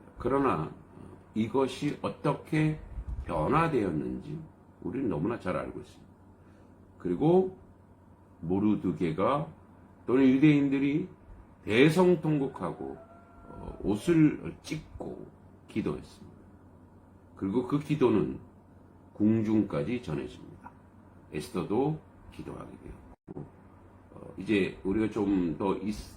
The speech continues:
이따 가겠지만 죽으면 죽으리라고 하는 에스더의 또 다른 기도를 통해 왕이, 예, 이제 궁중일기에서 모르드게의 전공을 보게 되고 그것이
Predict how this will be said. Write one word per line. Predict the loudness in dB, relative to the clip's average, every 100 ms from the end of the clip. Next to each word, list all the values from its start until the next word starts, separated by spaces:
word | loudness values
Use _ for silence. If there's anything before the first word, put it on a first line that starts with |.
| -12
이따 | -4 -2
가겠지만 | -2 -4 -4 -2 -2 -4 -8 -18 -20 -16
죽으면 | -8 0 6 8 8 4
죽으리라고 | -2 0 0 -2 -6 -8 -10 -12 -14
하는 | -10 -6 -6 -10 -20 -20 -20 -20 -18 -14
에스더의 | -10 0 2 2 -2 -6
또 | -4 2
다른 | 4 6 4
기도를 | 2 0 0 0 -4 -8
통해 | -14 -14 -14 -20 -20 -20 -20 -20 -20 -20 -20 -18
왕이, | -10 -6 -2 2 4 4 0 -12 -20 -20 -20 -20 -20
예, | -16 -14 -16 -18 -16 -16
이제 | -8 -6 -4
궁중일기에서 | -2 -2 0 0 0 -2 -6 -8 -6 -8 -10 -14 -16 -20 -20 -20 -4
모르드게의 | 0 0 0 0 0 0 0 -2
전공을 | -6 -2 2 4 2
보게 | 0 -4 -6
되고 | -8 -10 -14 -16 -20 -20 -20 -4
그것이 | -2 -2 0 0 0